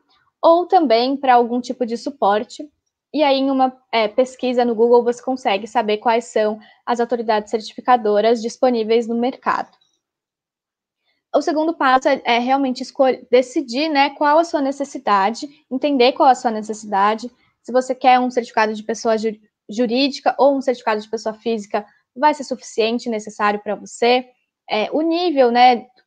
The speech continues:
a, a validade do certificado, se você quer de um ano, se você quer de três anos, e aí o, o, qual que vai ser o melhor pra, pra sua necessidade,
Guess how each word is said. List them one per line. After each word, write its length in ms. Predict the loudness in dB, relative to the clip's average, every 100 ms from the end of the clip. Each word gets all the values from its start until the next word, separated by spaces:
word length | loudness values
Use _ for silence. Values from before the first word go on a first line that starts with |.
| -10 -6
a, 300 | -6 -4 0
a 20 |
validade 640 | 2 2 2 2 2 0
do 100 | -6
certificado, 800 | -6 -8 -10 -6 0 2 2 0
se 120 | -4
você 160 | -6 -2
quer 200 | 0 0
de 120 | -2
um 140 | -2
ano, 500 | 2 4 2 0 -4 -8 _ _
se 80 | -2
você 200 | -2 0
quer 160 | 0
de 120 | 0
três 420 | 0 2 2 2 0
anos, 600 | 2 2 0 -4 -12 -20 _ _
e 100 | 2
aí 200 | 4 2
o, 120 | -2 -4
o, 240 | -6 -6 _ _ _ _ _ _
qual 300 | 4 4 4
que 100 | 0
vai 160 | 0 0
ser 220 | 0 0
o 60 |
melhor 400 | 0 -2 0 0
pra, 240 | -2 -4 -4
pra 180 | -6 -6
sua 220 | -2 -2
necessidade, 920 | -2 -4 -8 -4 -2 0 -2 -4